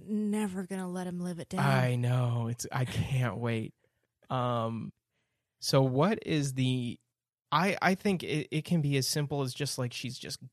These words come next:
Speaker 2: good, better at fighting now. Um, but what, what, what is ki-, the kind of narrative choice for, for this, this move? 'Cause this isn't, this isn't as hard of a move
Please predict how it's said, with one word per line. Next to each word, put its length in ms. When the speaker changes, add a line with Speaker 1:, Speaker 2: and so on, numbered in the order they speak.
Speaker 2:
good, 460
better 440
at 220
fighting 560
now. 400
Um, 260
but 160
what, 360
what, 300
what 280
is 160
ki-, 160
the 140
kind 200
of 60
narrative 640
choice 440
for, 460
for 240
this, 360
this 280
move? 440
'Cause 140
this 180
isn't, 380
this 200
isn't 260
as 140
hard 320
of 100
a 60
move 500